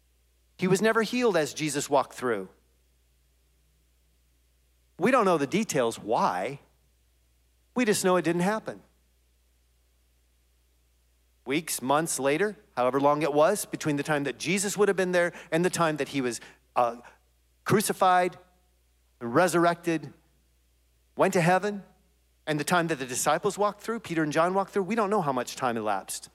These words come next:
But I have to just, you know, make a story. So it seems like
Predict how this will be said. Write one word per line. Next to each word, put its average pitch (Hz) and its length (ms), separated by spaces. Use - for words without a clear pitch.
But 160 120
I 240 200
have 196 300
to 185 80
just, 160 340
you 160 100
know, 135 340
make 147 200
a 135 40
story. 107 420
So 190 100
it 180 80
seems 247 320
like 127 340